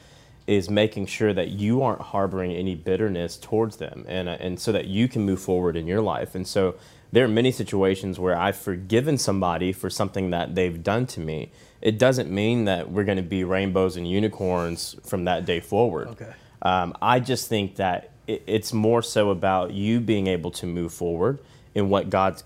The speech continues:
Speaker 1: God has for you and what He's called you to do. And, um, but it doesn't mean that you have to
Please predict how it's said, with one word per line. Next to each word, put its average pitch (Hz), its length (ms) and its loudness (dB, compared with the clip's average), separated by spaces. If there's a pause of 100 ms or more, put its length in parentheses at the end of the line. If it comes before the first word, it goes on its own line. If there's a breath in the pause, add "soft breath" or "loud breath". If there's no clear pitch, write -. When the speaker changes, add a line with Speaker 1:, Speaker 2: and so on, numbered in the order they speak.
(100)
Speaker 1:
God 98 160 4
has 92 240 -2
for - 100 -8
you 95 140 2
and 90 100 0
what 85 80 0
He's 85 140 -2
called 92 320 -2
you 90 100 -4
to 85 120 -2
do. 113 280 0 (420 loud breath)
And, 98 400 4
um, 87 540 0
but 104 140 0
it 98 80 -4
doesn't 110 240 2
mean 104 160 0
that 95 140 -2
you 95 100 -2
have 95 240 -6
to 82 240 -2